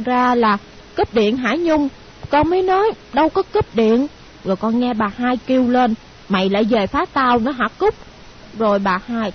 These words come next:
thét lên một tiếng thật to, chắc ông cũng nghe được. Tiếp sau đó là bà té xuống, cho đến bây giờ chưa có tỉnh lại."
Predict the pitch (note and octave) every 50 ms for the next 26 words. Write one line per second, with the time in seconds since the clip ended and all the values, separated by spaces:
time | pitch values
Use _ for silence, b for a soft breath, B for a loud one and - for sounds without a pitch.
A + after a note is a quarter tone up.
0 | - - D#4 A4 C#5+ - - F#4 D#4+ C4 A3+ F3 - - - B3+ C4 D4+ G4 A4+
1 | - - A3 E3+ - - - - - A3 G#3+ G#3 F#3+ - - - - - - -
2 | D4+ - - A3 G#3+ G3+ F3+ - F#3+ G3+ C#4 D#4 C#4+ C4 B3 A#3+ G#3 G#3 G#3 G3+
3 | G3+ G#3 - - - - - - - - - D4 F#4 - - - B3 A#3+ G#3 G3+
4 | A3 B3 D#4 F4+ E4+ D#4 - - - - C#3 - D#3 D#3 C#3 - - - - B3+
5 | D4+ F4+ F#4+ F#4+ - F4 E4 E4 G4+ - - - - - B3+ A#3+ A3 B3 C4+ E4+
6 | D#4 C#4 B3+ G#3+ G#3 A3 G3 F#3 F3+ F#3+ G#3+ - - - - A3+ G#3+ - - C4+
7 | - B3 F#3+ G#3 D4+ E4+ C4+ F#3+ F3+ G3 G#3 A3